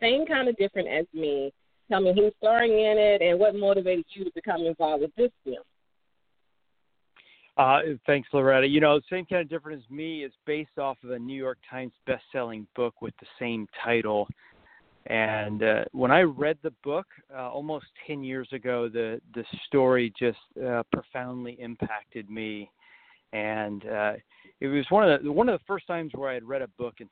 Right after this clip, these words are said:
Speaker 2: said, "That has to be made into a movie." And, uh, uh, un-, unfortunately, like, getting my first movie made, uh, Same Kind of Different as Me took a lot longer than, uh, than a couple years. Uh, but,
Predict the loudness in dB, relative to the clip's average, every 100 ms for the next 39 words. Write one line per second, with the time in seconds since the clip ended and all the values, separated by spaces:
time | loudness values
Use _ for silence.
0 | -16 -18 -18 _ _ -8 -8 -8 -12 -12
1 | -10 -12 _ -16 -12 -10 -8 -8 -8 -10
2 | -10 -4 -4 -2 -2 -2 -4 -6 _ _
3 | _ _ _ -2 0 2 0 0 -4 -2
4 | 0 2 0 -8 -20 -20 0 4 4 0
5 | _ _ 2 2 4 2 2 4 4 2
6 | -8 -12 -10 -10 -8 -8 -8 -8 -8 -12
7 | -12 -8 -8 -8 -14 -12 -12 -12 -10 -8
8 | -10 _ _ _ _ -6 -2 -2 -4 0
9 | 0 2 0 -2 -2 -4 -4 -6 -4 -6
10 | _ _ _ _ -4 0 0 4 2 2
11 | -2 -4 -6 -8 -8 -10 -10 -8 -8 -8
12 | -8 -6 -6 -6 -6 -6 -6 -6 -12 _
13 | -10 -4 -4 -4 -8 -20 -20 _ _ _
14 | _ -6 2 2 2